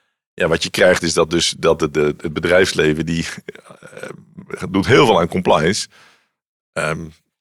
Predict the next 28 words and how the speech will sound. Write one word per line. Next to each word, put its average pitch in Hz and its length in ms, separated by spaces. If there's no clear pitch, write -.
in 76 120
mijn 80 220
beleving 73 440
lost 80 260
het 98 120
niks 78 220
op, 98 300
behalve 82 380
dan 76 140
je 78 60
straatjes 101 380
schoonvegen. 87 680
Hè? - 140
Het, 107 300
het, - 180
eh, 92 260
oké, 98 340
dan 101 140
zit 95 160
er 87 60
geen 82 180
kim-, 90 320
kinderarbeid 82 540
meer 78 160
in 78 160
die 95 140
keten. 73 460
Nou, 87 220